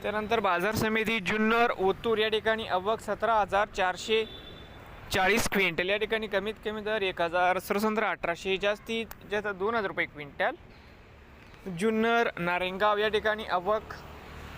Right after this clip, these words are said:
पस्तीस क्विंटल, कमीत कमी तीनशे, सरसंद्र बाराशे, जास्तीत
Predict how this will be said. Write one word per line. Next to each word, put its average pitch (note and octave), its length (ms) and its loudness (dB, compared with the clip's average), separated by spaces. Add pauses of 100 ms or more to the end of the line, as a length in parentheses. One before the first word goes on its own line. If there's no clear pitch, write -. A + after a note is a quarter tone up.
(560)
पस्तीस G#3+ 500 0
क्विंटल, F#3 420 -2
कमीत G#3 300 0
कमी A3 200 0
तीनशे, F#3+ 520 0
सरसंद्र G#3+ 440 0
बाराशे, F3 520 0
जास्तीत G3+ 640 0